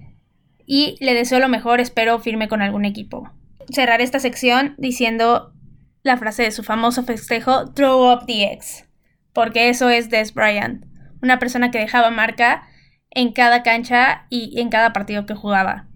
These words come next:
Y bueno, eso fue todo por hoy.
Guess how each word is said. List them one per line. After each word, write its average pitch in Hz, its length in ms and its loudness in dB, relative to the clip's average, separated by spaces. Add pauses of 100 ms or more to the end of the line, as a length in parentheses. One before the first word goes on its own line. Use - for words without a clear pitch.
(440)
Y 330 140 0
bueno, 311 260 4 (280)
eso 294 180 2
fue 311 140 2
todo 262 180 0
por 220 140 0
hoy. 262 360 2